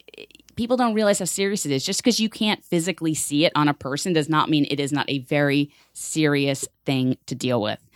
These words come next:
And a lot of people have it, so you're not alone. But the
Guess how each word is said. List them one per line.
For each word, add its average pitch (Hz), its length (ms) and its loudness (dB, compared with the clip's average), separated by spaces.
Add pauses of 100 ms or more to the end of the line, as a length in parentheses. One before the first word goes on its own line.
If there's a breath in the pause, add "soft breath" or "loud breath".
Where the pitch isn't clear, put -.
(300 soft breath)
And 147 120 2
a 143 60 2
lot 135 240 2
of 131 60 -4
people 127 220 -6
have 120 260 -6
it, - 100 -10
so - 100 -10
you're 131 140 -6
not 135 380 -2 (100)
alone. 147 560 2
But - 160 -10
the - 80 -14